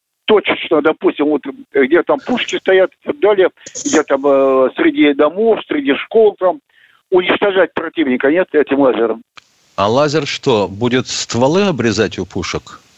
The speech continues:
Speaker 1: Ну, э, нет, я так понимаю, что из самолета можно или как, из, откуда там, как его?
Speaker 2: Да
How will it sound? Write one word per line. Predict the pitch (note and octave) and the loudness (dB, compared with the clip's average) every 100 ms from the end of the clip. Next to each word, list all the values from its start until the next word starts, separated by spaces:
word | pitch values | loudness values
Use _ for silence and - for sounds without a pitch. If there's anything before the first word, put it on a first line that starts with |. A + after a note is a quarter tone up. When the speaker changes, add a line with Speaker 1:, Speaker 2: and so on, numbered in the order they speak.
| _ _ _ _ _ _ _ _ | _ _ _ _ _ _ _ _
Speaker 1:
Ну, | - C3 B2+ - G#2 - | 0 0 0 -4 -12 -12
э, | - | -10
нет, | C3+ E3+ C#3+ D#3 | -2 0 0 0
я | D3+ D#3+ | 0 0
так | E3 | -2
понимаю, | F3 E3+ F3 E3+ - | -2 0 0 -2 0
что | E3+ | -2
из | C#3+ | -2
самолета | F3 F3+ G3 B3+ A#3 | -2 -2 0 0 0
можно | A3 F3+ D3+ | 0 0 0
или | D3+ | -2
как, | C#3 C#3 C#3 | -2 -8 -10
из, | - D#3 D3+ | -10 -4 -2
откуда | D3 F3 B2 | -2 0 0
там, | A#2+ A#2 | -2 -2
как | D#3+ - | -2 -2
его? | A#2 F#2+ - - - - - - | -6 -6 -10 -6 -6 -6 -12 -6
Speaker 2:
Да | - | -2